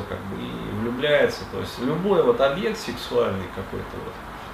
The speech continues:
а, вот, он дальше накручивает для себя и всё. Вот, поэтому ни в коем случае, то есть, э, не нужно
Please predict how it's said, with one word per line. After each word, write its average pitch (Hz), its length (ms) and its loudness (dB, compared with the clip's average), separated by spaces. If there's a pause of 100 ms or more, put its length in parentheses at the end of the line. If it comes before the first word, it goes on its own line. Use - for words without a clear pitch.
а, 120 100 2
вот, 123 280 6
он 151 140 2
дальше 175 300 4
накручивает 156 640 -2
для 104 140 -4
себя 107 340 -6
и 110 100 -4
всё. - 240 -8 (1200)
Вот, 107 460 0
поэтому 143 720 0
ни 143 80 -4
в 139 80 -8
коем - 220 -4
случае, 127 480 -4
то 101 80 -2
есть, 98 260 -4
э, 104 840 -2 (360)
не 131 160 -2
нужно 147 460 0